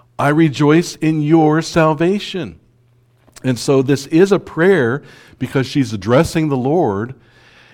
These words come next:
And the main thought that she brings out here is she is exalting in worship of the Lord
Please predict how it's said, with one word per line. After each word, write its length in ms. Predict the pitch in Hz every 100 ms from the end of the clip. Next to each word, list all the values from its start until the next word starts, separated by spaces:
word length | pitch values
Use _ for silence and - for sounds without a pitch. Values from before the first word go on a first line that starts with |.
| _
And 180 | 120 123
the 120 | 113
main 420 | 110 120 147 196
thought 420 | 185 - 165 196 202
that 120 | 135
she 220 | - 139
brings 360 | 120 135 127 110
out 260 | 135 170
here 440 | 143 135 113 117 127
is 460 | 127 131 131 131 - _ - - _
she 420 | - 151 156 151
is 240 | 139 127 -
exalting 1080 | 131 117 107 107 123 170 214 - 107 92 101
in 380 | 110 110 113 104
worship 560 | 110 147 190 - 170 139
of 160 | 120
the 80 | 113
Lord 580 | 104 98 90 92 120